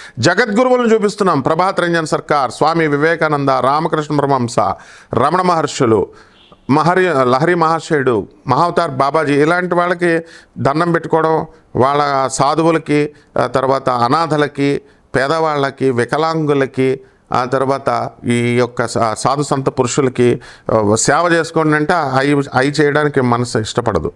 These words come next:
కపటగాళ్ళకి మీరు కపటలే కాబట్టి కపటగాళ్ళకి కపటగాళ్ళు షార్ట్‌కట్స్ మెథడ్‌లో మీరు లక్షల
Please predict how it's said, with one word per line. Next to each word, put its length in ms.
కపటగాళ్ళకి 640
మీరు 260
కపటలే 480
కాబట్టి 380
కపటగాళ్ళకి 720
కపటగాళ్ళు 760
షార్ట్‌కట్స్ 540
మెథడ్‌లో 520
మీరు 380
లక్షల 640